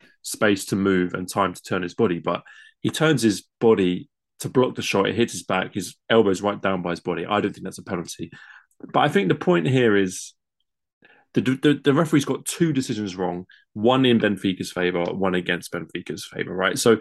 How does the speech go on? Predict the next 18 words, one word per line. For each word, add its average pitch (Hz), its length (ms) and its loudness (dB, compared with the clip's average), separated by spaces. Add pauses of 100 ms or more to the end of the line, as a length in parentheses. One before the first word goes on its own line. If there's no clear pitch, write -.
(300)
in, 127 200 2
in 131 180 4
some 175 260 2
weird 127 300 6
universe, 87 500 0
you 101 80 -6
could 95 140 -6
maybe 98 280 0
argue 92 420 -2
that 85 220 -6 (540)
it 76 260 -4
evened 117 380 2
out, 92 240 0
right? 104 220 -2
And, 101 160 -4
and 95 180 -6
Benfica 107 420 -4
got 104 240 -4